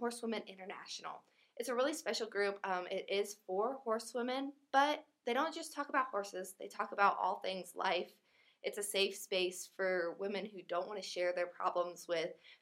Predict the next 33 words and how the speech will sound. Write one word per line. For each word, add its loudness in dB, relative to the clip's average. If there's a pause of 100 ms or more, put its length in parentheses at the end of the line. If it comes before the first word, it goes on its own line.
family 4
members 0
or 2
anyone 2
else 0
on -2
their -4
social -6
media. -2
They -8
can -12
share 0 (400)
within 0
the 2
group 0
and -2
even -4
be -2
anonymous. -2 (220)
But 2 (200)
the 4
way 4
these -6
ladies -4
talk -6
is -4
that -4 (200)
this 0
group -6
has -4
become -2 (640)
more 6
than 2